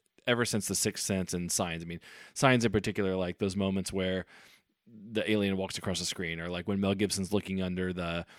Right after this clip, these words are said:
the pantry door. He, he films them in a way that creates tension, even sometimes when I don't think there really should be tension there. And the way he does it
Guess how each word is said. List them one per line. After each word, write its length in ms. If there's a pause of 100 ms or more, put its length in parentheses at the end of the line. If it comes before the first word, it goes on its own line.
(160)
the 80
pantry 380
door. 340
He, 220
he 120
films 320
them 140
in 80
a 60
way 340
that 260 (800)
creates 480
tension, 380
even 220
sometimes 380
when 100
I 60
don't 280
think 220
there 300
really 540 (680)
should 300
be 100
tension 320
there. 120
And 220
the 60
way 140
he 80
does 260
it 160